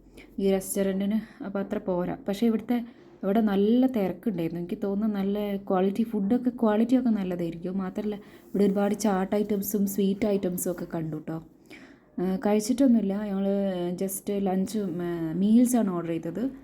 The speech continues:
ആ, മീൽസ് കഴിച്ചു. കഴിച്ചതിന് ശേഷം ഞങ്ങൾ അവിടെ നിന്ന് അപ്പം തന്നെ ഇറങ്ങി കേട്ടോ. ഇതാണ് ഫുഡ് കേട്ടോ വന്നത്. ആ, ഇവിടുത്തെ റൈസ് പറയുകയാണെങ്കിൽ രണ്ട് റൈസ് ഉണ്ട് കേട്ടോ. ഞാൻ മട്ട റൈസാണ് ഓർഡർ ചെയ്തത്.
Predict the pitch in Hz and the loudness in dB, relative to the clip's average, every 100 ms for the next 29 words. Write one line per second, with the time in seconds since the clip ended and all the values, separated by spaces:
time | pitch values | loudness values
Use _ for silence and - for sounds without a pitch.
0 | - _ - 180 180 180 175 185 196 208 | -20 _ -12 -6 -2 0 0 0 0 2
1 | 254 247 196 175 - 220 220 180 175 196 | 0 2 0 0 -2 -4 -2 -4 -2 -2
2 | 190 196 - 175 170 190 196 196 - - | 0 -2 -2 -4 -4 -6 -4 -4 -6 -16
3 | - 220 226 226 220 208 202 220 220 175 | -4 0 2 2 0 0 -2 0 0 0
4 | 175 165 - 139 - - - - 202 196 | -4 -6 -6 -6 -8 -20 -20 -6 0 2
5 | 185 190 - 175 160 180 - 175 170 175 | 2 -2 -4 -6 -4 -8 -6 -8 -6 -6
6 | 175 214 - - _ _ - - - - | -6 -10 -12 -20 _ _ -20 -20 -20 -6
7 | 196 190 190 _ - 262 277 285 294 220 | -2 0 -2 _ 4 6 8 6 4 4
8 | 220 269 247 220 208 220 214 185 196 233 | 2 2 2 2 2 2 2 0 0 2
9 | 208 175 175 165 151 170 208 247 220 - | 2 0 -2 -4 -2 -2 4 4 4 2
10 | 226 208 202 196 170 160 156 151 156 208 | 2 2 0 -2 -2 -2 -4 -4 -6 -6